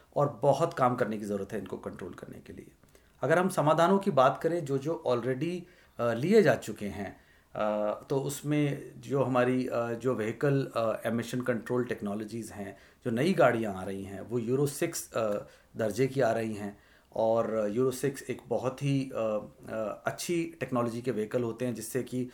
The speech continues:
बहुत कम मात्रा में प्रदूषण बाहर निकलता है।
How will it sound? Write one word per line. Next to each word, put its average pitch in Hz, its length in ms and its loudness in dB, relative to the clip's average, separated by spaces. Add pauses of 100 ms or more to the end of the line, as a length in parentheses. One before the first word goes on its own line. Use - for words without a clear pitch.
(200)
बहुत 127 280 0
कम 151 100 4
मात्रा 113 420 2
में 107 180 -2
प्रदूषण - 420 -6
बाहर - 220 -10
निकलता - 400 -18
है। - 120 -20